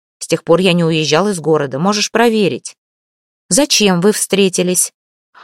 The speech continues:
«А вот это не твое дело». Глаза у него были несчастные и злые.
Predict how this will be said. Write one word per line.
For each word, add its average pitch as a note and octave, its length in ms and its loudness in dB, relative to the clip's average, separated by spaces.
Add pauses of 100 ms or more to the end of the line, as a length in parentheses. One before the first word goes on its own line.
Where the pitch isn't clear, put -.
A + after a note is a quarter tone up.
(260)
«А D#4 140 4
вот F#4+ 220 4
это D4+ 180 2
не E4 140 0
твое C4 360 2
дело». G3 460 2 (360)
Глаза D3+ 540 2
у G#3 60 4
него F3+ 220 2
были E3 240 0
несчастные E3+ 680 -2
и A3 160 -4
злые. G3 460 -2